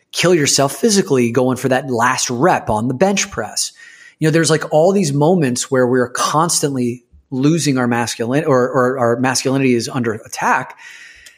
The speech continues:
And so we fear, if I open up and talk about the fact that I actually have no idea what I'm doing with my life <laughs> or, you know, like, uh, or I don't think I'm as good as, I have imposter syndrome.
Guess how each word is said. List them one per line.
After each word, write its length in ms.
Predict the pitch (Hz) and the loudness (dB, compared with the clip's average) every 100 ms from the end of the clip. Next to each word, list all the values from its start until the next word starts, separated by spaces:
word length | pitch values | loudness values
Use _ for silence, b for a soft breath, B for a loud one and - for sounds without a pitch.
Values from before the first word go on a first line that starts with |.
| B | B
And 100 | 170 | -2
so 140 | - 175 | 2 2
we 180 | 170 165 | 2 0
fear, 680 | - 233 262 135 214 220 _ _ _ _ _ 180 | 0 2 4 2 0 -4 _ _ _ _ _ -2
if 180 | 175 | 0
I 120 | 160 160 | 0 2
open 360 | 160 156 160 | 0 2 0
up 320 | 269 - - - _ _ - | 2 0 -4 -18 _ _ -8
and 120 | 127 | -6
talk 260 | - 127 127 | -2 -2 0
about 260 | 120 110 | -2 -2
the 60 | 113 | -6
fact 360 | - 104 98 - | -10 -10 -10 -12
that 260 | 101 82 _ _ _ _ _ _ - | -14 -14 _ _ _ _ _ _ -6
I 180 | 123 202 | -2 0
actually 340 | 127 - 131 123 | -2 -2 -2 -2
have 100 | 123 | 0
no 180 | 139 | 2
idea 300 | 147 151 214 | 2 2 2
what 120 | 175 123 | 2 -2
I'm 100 | 113 | -4
doing 220 | 107 101 | -6 -8
with 140 | 95 | -10
my 120 | 107 | -12
life 440 | 101 95 - - - 175 170 - 165 - B B | -12 -14 -12 -10 -4 -4 -4 -4 -6 -6 B B
<laughs> 100 | B | B
or, 480 | 147 151 143 123 98 B B B | 2 4 4 0 -6 B B B
you 120 | 143 | 0
know, 200 | 139 135 | 2 2
like, 300 | 131 127 123 | 2 0 0
uh, 380 | 139 127 123 127 131 | -2 0 -2 -2 -2
or 120 | 131 | 0
I 140 | 139 | 0
don't 160 | 202 - | 0 -2
think 160 | 139 | -4
I'm 140 | 123 123 | -2 -4
as 100 | 113 | -4
good 180 | 123 120 | -2 0
as, 140 | 117 | -2
I 320 | 135 135 135 | -4 -2 -2
have 140 | 143 156 | -2 -4
imposter 540 | 175 - 226 - 120 | -6 -6 -6 -6 -8
syndrome. 540 | - 113 98 107 95 | -6 -8 -8 -14 -16